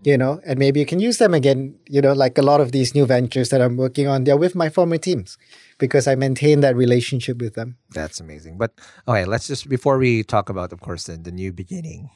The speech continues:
Speaker 2: that you, you've put in, one last question. What are the biggest lessons that you took out of this? 'Cause again, in failure, again, some people take time to bounce back. Um,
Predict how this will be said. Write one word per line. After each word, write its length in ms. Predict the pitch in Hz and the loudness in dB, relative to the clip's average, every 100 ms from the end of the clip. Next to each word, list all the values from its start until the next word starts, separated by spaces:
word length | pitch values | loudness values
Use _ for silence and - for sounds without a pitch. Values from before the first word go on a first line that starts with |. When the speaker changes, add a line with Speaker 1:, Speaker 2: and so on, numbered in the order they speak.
| - | -16
Speaker 2:
that 180 | 85 | -12
you, 120 | 87 85 | -10 -12
you've 240 | 85 82 _ - | -12 -16 _ -16
put 160 | 90 | -14
in, 160 | 80 82 | -14 -14
one 220 | 101 117 | -6 -2
last 340 | 123 120 - _ - - - | -2 -2 -4 _ -20 -20 -6
question. 500 | 107 - 95 82 82 _ _ _ _ _ | -4 -4 -10 -12 -18 _ _ _ _ _
What 160 | - 156 | -2 2
are 40 | |
the 300 | 196 175 143 - 113 | 4 4 2 -6 -4
biggest 380 | 120 113 117 - | -2 -2 -6 -8
lessons 540 | 90 - 90 82 - | -12 -12 -16 -16 -18
that 180 | - 92 | -18 -18
you 80 | 95 | -14
took 180 | 95 92 | -12 -8
out 140 | 82 | -10
of 80 | 78 | -10
this? 120 | - | -16
'Cause 160 | 101 120 | -12 -6
again, 300 | 117 95 95 | -4 -4 -8
in 160 | 127 | -12
failure, 640 | - 156 156 151 151 147 143 | -2 2 4 4 4 2 -2
again, 360 | 120 110 85 | -4 -4 -4
some 260 | 82 - 110 | -10 -8 -6
people 300 | 117 113 120 | -4 -4 -4
take 280 | - 104 - | -4 -8 -6
time 440 | 107 113 143 190 _ _ - | -4 -2 -4 -10 _ _ -12
to 100 | 101 | -4
bounce 300 | 98 98 95 | -4 -4 -8
back. 480 | 95 123 _ - _ _ _ _ _ | -8 -8 _ -20 _ _ _ _ _
Um, 880 | 87 85 80 78 76 76 73 73 67 | -6 -6 -6 -10 -12 -16 -18 -20 -20